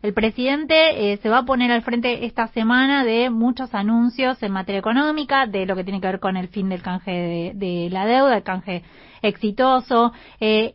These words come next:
y esto de las sesenta medidas, lo que me decían en el gobierno es, no va a ser un anuncio de estas son las sesenta medidas, sino que se van a ir dando paulatinamente sobre la marcha, ¿no? Y algunas no son medidas, sino que son anuncios de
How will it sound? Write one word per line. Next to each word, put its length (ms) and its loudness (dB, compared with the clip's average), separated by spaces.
y 440 0
esto 280 0
de 140 2
las 160 0
sesenta 480 -2
medidas, 480 0
lo 100 0
que 80 -4
me 140 -4
decían 320 0
en 140 0
el 40 -2
gobierno 360 0
es, 120 -6
no 160 2
va 80 8
a 80 4
ser 180 0
un 160 2
anuncio 920 4
de 320 -2
estas 300 -2
son 160 -2
las 100 -2
sesenta 340 -2
medidas, 400 0
sino 240 -2
que 140 -6
se 120 -2
van 220 4
a 100 2
ir 200 -2
dando 440 2
paulatinamente 920 0
sobre 280 -2
la 140 2
marcha, 420 -2
¿no? 200 0
Y 60 4
algunas 320 4
no 100 0
son 160 0
medidas, 480 2
sino 220 -2
que 60 -6
son 180 -2
anuncios 500 2
de 260 2